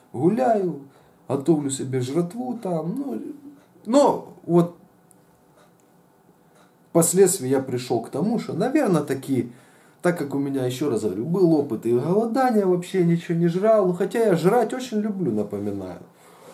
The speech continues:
Я не какой-то там отшельник, там, и, э, диеты какие-то. Я, кстати, сколько не ем, я вообще не толстею никогда. И жру в основном больше всех здоровых. Вот.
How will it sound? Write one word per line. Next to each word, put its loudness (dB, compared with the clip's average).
Я 2
не 0
какой-то 0
там -6
отшельник, 0
там, -8
и, -6
э, -12
диеты -4
какие-то. -8
Я, 4
кстати, -2
сколько -2
не 0
ем, 0
я -2
вообще -4
не -6
толстею -8
никогда. -16
И -8
жру 2
в 4
основном 2
больше 4
всех -2
здоровых. -2
Вот. -16